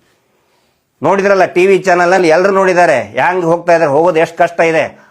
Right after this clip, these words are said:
ಅಲ್ಲಿ ಹೋಗಿ ಇವರು, ಇವರೇ ಪೋಸ್ಟ್ ಮಾರ್ಟಮ್ ಮಾಡ್ದಲ್ಲ, ಇವರೇ ಹೂತ್ ಹಾಕಿದ್ರಂತೆ.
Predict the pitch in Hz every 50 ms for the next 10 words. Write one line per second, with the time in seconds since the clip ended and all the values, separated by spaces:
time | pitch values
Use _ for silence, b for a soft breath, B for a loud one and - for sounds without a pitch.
0 | b b b 131 165 208 233 226 185 185 202 185 175 180 165 147 156 185 240 262
1 | 247 - - _ _ _ _ _ _ _ _ _ _ _ _ _ _ _ _ _
2 | _ _ _ _ _ _ _ _ _ _ _ _ - 151 165 196 214 233 254 262
3 | 262 240 233 220 208 185 170 143 127 123 117 110 107 107 107 107 104 104 - 110
4 | 104 - - 170 247 226 196 220 226 240 233 247 240 226 226 226 226 233 233 208
5 | 190 214 277 311 269 269 294 226 269 277 254 269 254 254 240 208 - 175 120 101
6 | - - _